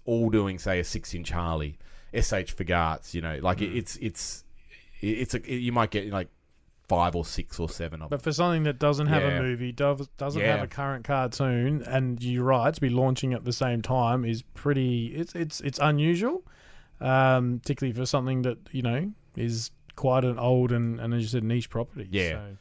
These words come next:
Speaker 1: So it, it, it's something you don't see very often, but taking kind of a leaf out of Brian's book, the, these things, you know, like with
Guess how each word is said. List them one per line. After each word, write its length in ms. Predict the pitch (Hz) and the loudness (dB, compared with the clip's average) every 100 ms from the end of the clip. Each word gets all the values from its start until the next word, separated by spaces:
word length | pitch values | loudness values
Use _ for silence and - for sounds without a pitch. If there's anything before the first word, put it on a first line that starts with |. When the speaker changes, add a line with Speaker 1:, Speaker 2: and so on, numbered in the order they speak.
| _ | _
Speaker 1:
So 120 | 156 | 2
it, 60 | 170 | 2
it, 580 | 170 175 175 170 156 - | 0 -2 -8 -6 -8 -8
it's 340 | - 139 - | -6 -6 -4
something 400 | 151 151 147 131 _ - _ | -2 0 0 -4 _ -20 _
you 140 | 139 120 | -8 0
don't 220 | 117 113 | 0 0
see 320 | - 117 110 | -6 -4 -2
very 280 | 107 104 101 | 2 2 4
often, 340 | 98 - 92 - - - - | 2 0 -10 -12 -20 -20 -4
but 240 | 123 123 - _ _ _ - | 0 0 -2 _ _ _ -2
taking 340 | 151 165 165 | 0 0 -2
kind 200 | 143 131 | 0 2
of 60 | 110 | 0
a 40 | |
leaf 320 | 107 104 104 | -4 -6 -4
out 160 | 110 98 | -2 0
of 140 | 87 | -2
Brian's 400 | 87 95 90 87 | 2 4 4 -2
book, 380 | 80 107 - - - - - - - - - - _ - - 170 - | 0 2 2 -6 -12 -12 -20 -20 -20 -20 -20 -20 _ -20 -20 -20 -4
the, 220 | 151 139 | 0 0
these 320 | 143 143 135 - | 2 -2 -2 -2
things, 260 | 143 123 | -4 -2
you 60 | 123 | -2
know, 100 | 120 | 2
like 200 | 110 110 | 0 0
with 160 | 113 | -4